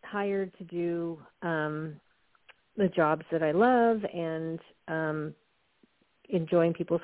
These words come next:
company at work for the long hours. And, you know, that's all the award is, you know, as they say, it's, it should be anyway, is, is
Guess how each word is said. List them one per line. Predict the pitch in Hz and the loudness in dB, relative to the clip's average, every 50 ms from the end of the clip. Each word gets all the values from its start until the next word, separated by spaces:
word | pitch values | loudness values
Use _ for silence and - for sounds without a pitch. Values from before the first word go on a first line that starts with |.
| - - | -2 -2
company | 202 202 196 202 190 190 185 180 180 180 175 - - - - - _ - _ - | -2 0 2 2 2 4 4 4 2 0 -2 -6 -16 -20 -20 -20 _ -12 _ 2
at | 165 165 | 4 4
work | 175 190 190 185 180 - - | 6 6 6 6 4 2 -2
for | - 165 | -4 -2
the | 170 170 | 0 2
long | 175 175 170 170 170 | 2 2 2 2 2
hours. | 165 165 165 165 165 165 165 165 165 - | 2 2 2 2 2 2 0 -2 -4 -4
And, | 156 156 156 151 156 - - - | -6 -4 -4 -6 -8 -8 -10 -8
you | - 175 | -4 -2
know, | 165 160 156 156 | 0 2 0 2
that's | 156 190 208 240 233 - - | 2 2 2 2 2 4 4
all | 185 175 165 160 160 165 165 165 - _ _ _ _ _ _ _ _ _ _ _ _ _ - | 6 6 6 6 6 4 2 -2 -8 _ _ _ _ _ _ _ _ _ _ _ _ _ 2
the | 180 175 175 170 165 165 165 113 - - 466 - - | 4 6 6 6 4 4 2 0 -4 -10 -12 -2 2
award | 190 180 180 214 254 269 262 202 | 2 4 6 6 6 6 6 4
is, | 175 170 170 165 160 - | 2 2 0 0 -2 -6
you | 165 | -6
know, | 160 156 156 156 | -4 -4 -2 -2
as | 156 156 156 - | -4 -4 -2 -2
they | 160 156 - | -4 -4 -2
say, | - 175 170 165 160 | -2 0 0 0 0
it's, | 151 147 160 - _ - | -2 -4 -6 -10 _ -14
it | - - 180 160 - - | -8 -6 -6 -6 -2 0
should | - 233 202 170 | 0 0 0 0
be | 160 151 147 151 | -2 -4 -4 -4
anyway, | 151 151 151 156 151 151 151 147 151 151 - _ _ - | -6 -6 -6 -8 -8 -8 -8 -8 -8 -10 -12 _ _ -6
is, | 170 156 | -4 -4
is | 147 | -4